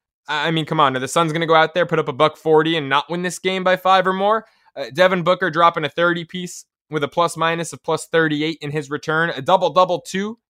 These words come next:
Ten assists. I mean, Devin Booker does not pass the ball a lot. Ten assists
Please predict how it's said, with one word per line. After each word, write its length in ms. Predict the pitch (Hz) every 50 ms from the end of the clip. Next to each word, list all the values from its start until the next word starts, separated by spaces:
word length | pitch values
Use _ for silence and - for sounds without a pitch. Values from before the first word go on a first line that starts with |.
| _ _
Ten 200 | - 254 269 302
assists. 480 | 262 226 - 226 220 139 - - - -
I 100 | 156 175
mean, 120 | 185 180
Devin 280 | 175 254 285 269 233 185
Booker 380 | 208 202 202 185 165 143 - _ _ _ _ _ _ _
does 100 | - 170
not 200 | 165 190 180 -
pass 220 | - 175 175 160 -
the 80 | -
ball 260 | 147 147 143 131 123 120
a 20 |
lot. 200 | 117 107 90 - _ _ _ _ _ _ _ _
Ten 220 | - 208 226 240
assists 560 | 247 226 - - 208 202 185 - - - -